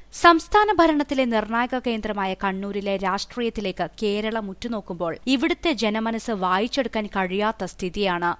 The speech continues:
ജില്ലാ പഞ്ചായത്തിൽ ഇടതുമുന്നണി വിജയം ആവർത്തിക്കുമെന്ന് അവകാശപ്പെടുമ്പോഴും യു ഡി എഫും തികഞ്ഞ പ്രതീക്ഷയിലാണ്. കഴിഞ്ഞ തിരഞ്ഞെടുപ്പിൽ ചെറിയ നോട്ടപ്പിശകിൽ കൈവിട്ടുപോയ മൂന്ന് ഡിവിഷനുകൾ തിരിച്ചുപിടിക്കാൻ കഴിഞ്ഞാൽ ഒപ്പത്തിനൊപ്പം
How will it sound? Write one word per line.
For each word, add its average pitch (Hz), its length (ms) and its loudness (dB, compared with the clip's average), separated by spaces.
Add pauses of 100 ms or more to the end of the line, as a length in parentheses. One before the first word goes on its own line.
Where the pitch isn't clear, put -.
ജില്ലാ 226 380 4
പഞ്ചായത്തിൽ 262 680 2
ഇടതുമുന്നണി 254 680 0
വിജയം 226 420 -2
ആവർത്തിക്കുമെന്ന് 214 600 -4
അവകാശപ്പെടുമ്പോഴും 202 960 -2 (160)
യു 226 200 4
ഡി 285 140 2
എഫും 202 220 -4 (100)
തികഞ്ഞ 220 400 4
പ്രതീക്ഷയിലാണ്. 180 800 -2 (180)
കഴിഞ്ഞ 302 380 6
തിരഞ്ഞെടുപ്പിൽ 269 580 0 (160)
ചെറിയ 240 440 2
നോട്ടപ്പിശകിൽ 226 880 -2
കൈവിട്ടുപോയ 220 760 0
മൂന്ന് 202 320 -6
ഡിവിഷനുകൾ 202 580 -4
തിരിച്ചുപിടിക്കാൻ 208 680 -4
കഴിഞ്ഞാൽ 180 500 -2 (160)
ഒപ്പത്തിനൊപ്പം 294 680 -2